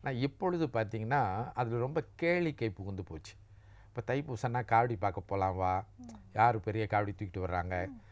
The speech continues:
Speaker 1: நல்லா இருக்கும், வைப்பா இருக்கும் அப்படின்னு இன்னைக்கு
Speaker 2: ஆமா.
Speaker 1: இளைஞர்கள் பேசுறாங்க.
Speaker 2: புதிய புதிய வார்த்தைகள்லாம்
Speaker 1: ஆ,
Speaker 2: வந்திருக்கு.
Speaker 1: வைப்புன்றாங்க.
Speaker 2: ம், ம்.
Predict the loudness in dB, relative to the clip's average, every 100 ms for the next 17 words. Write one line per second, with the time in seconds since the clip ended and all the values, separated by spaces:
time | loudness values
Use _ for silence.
0 | -8 -4 0 2 2 0 -4 2 2 2
1 | 4 4 4 -2 -2 -4 -2 -2 2 2
2 | 2 2 0 0 -2 -2 -2 -2 -4 -4
3 | -4 0 2 6 4 4 0 0 2 4
4 | 4 2 4 4 4 -2 -6 0 2 2
5 | -2 -8